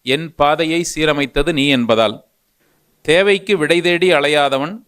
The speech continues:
தேவைகள் பூர்த்தி செய்யும் தேவதையால். பருவத்திற்கு முன்னே பெரிய மனுஷியானவள்,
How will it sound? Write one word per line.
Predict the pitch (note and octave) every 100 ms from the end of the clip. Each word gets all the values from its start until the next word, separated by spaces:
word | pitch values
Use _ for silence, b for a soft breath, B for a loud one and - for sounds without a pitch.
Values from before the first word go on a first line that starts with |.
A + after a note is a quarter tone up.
| _
தேவைகள் | C#3 E3 F3 D#3+ D3+
பூர்த்தி | - D#3 -
செய்யும் | D#3+ D#3 D3 D3+ F3
தேவதையால். | C3 C3+ C3+ B2 A2 G2+ - _ _ _ _ _
பருவத்திற்கு | - C#3+ F3+ F#3+ F#3+ E3+ E3+
முன்னே | D#3+ E3 F3 G3
பெரிய | C#3+ D#3 D#3+
மனுஷியானவள், | D3 C3+ C#3+ C3 B2+ B2+ C#3+ A3